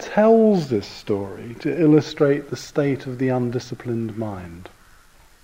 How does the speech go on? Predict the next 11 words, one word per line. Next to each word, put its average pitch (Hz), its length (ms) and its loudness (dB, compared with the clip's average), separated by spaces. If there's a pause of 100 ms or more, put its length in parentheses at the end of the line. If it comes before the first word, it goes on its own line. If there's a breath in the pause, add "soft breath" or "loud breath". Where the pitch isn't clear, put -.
(1000)
Yeah? 117 220 -14 (1600)
This 151 240 0
is 190 120 2
the 165 120 6
undisciplined 143 720 0
mind. 104 340 -4
It's - 140 -18 (100)
pulling 165 520 4
in 131 160 -2
all 156 580 2
directions. 131 920 -4